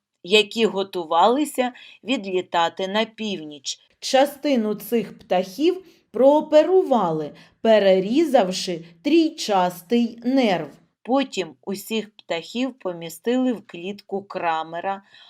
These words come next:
а саме в конус із сіткою на горі, крізь яку очеретянки могли бачити зорі.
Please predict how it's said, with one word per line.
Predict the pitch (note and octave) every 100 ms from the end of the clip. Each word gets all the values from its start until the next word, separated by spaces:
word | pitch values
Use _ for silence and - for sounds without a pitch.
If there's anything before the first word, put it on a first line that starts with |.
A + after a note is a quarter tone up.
| _
а | F3+ F#3
саме | - F3 E3+ G3
в | A#3 G#3
конус | F#3+ F3+ F3+ G#3+ - -
із | G#3+ G3+ -
сіткою | G3+ G3+ - G#3+ G#3 G#3+
на | A3 A3+
горі, | A#3 C4 B3 E3 _ - - _
крізь | - F#3+ F#3 F3
яку | F3 F3+ - G#3 G3+
очеретянки | G3 F#3+ - F#3+ F#3 A3+ C#4 - F#3 D#3+ - D3+ - - _ -
могли | G3+ G3 A3 E4
бачити | G#3+ F3 E3 - F#3+ G3 G#3
зорі. | G3+ G#3+ G#3 F#3 D3+